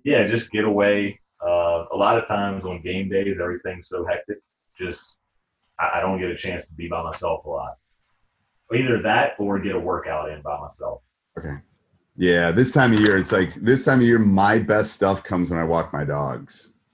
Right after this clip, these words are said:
Speaker 2: You know, my wife, I'll leave the house, the kids are here, wife, I just go walk, and it's just like, it's, it's almost like you gotta reset. I love that. Um, and sometimes it's exercising when I get around to it. Uh, best player of all time?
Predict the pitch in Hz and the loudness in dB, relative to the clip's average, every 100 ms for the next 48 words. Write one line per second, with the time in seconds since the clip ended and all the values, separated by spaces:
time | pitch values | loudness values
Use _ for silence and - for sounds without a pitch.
0 | - 80 73 73 73 78 76 - 80 85 | -10 -6 -4 -2 -2 -2 -2 -2 0 2
1 | 90 80 80 80 82 80 80 - 87 78 | 2 0 0 0 2 0 -4 -8 -6 -4
2 | 80 80 78 78 78 71 73 78 76 76 | -4 -4 -2 0 -2 -4 -4 -4 -6 -6
3 | 76 78 - 80 73 73 78 90 - 71 | -8 -8 -4 -2 -2 -2 -2 -4 -6 -10
4 | 73 78 71 76 - - 85 - - 92 | -8 -8 -4 -6 -6 -8 -8 -8 -8 0
5 | 120 131 123 113 98 95 92 85 90 92 | 4 4 4 2 2 2 2 2 2 0
6 | - 64 55 80 80 85 71 64 58 - | -4 -8 -8 -6 -2 -4 -4 -8 -10 -14
7 | - 80 76 67 - _ _ - 95 90 | -8 -6 -4 -6 -12 _ _ -6 -2 -2
8 | - _ _ _ - 107 92 82 73 71 | -6 _ _ _ -4 -2 0 -2 -4 -8
9 | 65 - 69 64 67 71 71 65 65 67 | -10 -10 -12 -10 -10 -8 -8 -8 -8 -6
10 | 67 69 65 65 64 - _ - 92 92 | -6 -6 -8 -10 -12 -14 _ -4 0 0
11 | 71 110 117 - - 107 104 95 90 87 | 2 2 2 -2 2 4 6 4 4 0
12 | 82 87 76 | 0 -2 -2